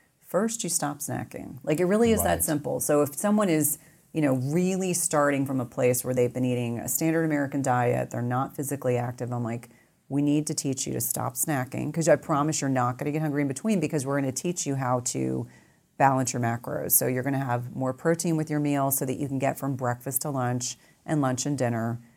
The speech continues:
Speaker 1: And you're gonna, going to eventually get to a position where you can go from dinner to breakfast. Now, that freaks everyone out.
Speaker 2: Without having chips at night or something.
Speaker 1: Correct.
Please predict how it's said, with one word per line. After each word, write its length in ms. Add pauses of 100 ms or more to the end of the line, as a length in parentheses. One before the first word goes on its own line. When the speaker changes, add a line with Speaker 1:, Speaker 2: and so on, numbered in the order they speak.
(240)
Speaker 1:
And 100
you're 120
gonna, 260
going 400
to 140
eventually 480
get 340
to 100
a 40
position 420
where 120
you 100
can 120
go 140
from 260
dinner 340
to 120
breakfast. 600
Now, 100
that 180
freaks 320
everyone 380
out. 240
Speaker 2:
Without 240
having 200
chips 360
at 80
night 260
or 80
something. 300
Speaker 1:
Correct. 460